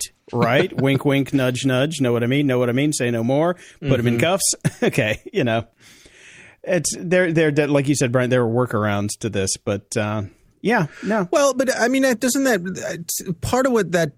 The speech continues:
Speaker 2: I th-, find interesting about that is, uh, is the use of facial recognition as a secondary means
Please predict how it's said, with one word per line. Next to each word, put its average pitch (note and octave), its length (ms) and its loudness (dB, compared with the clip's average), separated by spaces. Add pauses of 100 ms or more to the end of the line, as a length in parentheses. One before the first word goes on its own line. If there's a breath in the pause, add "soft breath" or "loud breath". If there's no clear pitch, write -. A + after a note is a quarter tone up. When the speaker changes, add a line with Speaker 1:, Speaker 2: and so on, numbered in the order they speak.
(120)
Speaker 2:
I D3+ 120 2
th-, - 180 -2
find F3 240 2
interesting C#3 480 0
about A2 360 0
that G2 340 -4
is, G#2+ 600 0 (640 loud breath)
uh, G#2+ 600 2 (340)
is D3 220 0
the D3+ 100 2
use F3+ 540 2
of C#3 560 2
facial D#3+ 340 -2
recognition C3+ 640 -2
as B2 240 0
a A#2+ 140 2
secondary B2 920 0
means G2+ 800 0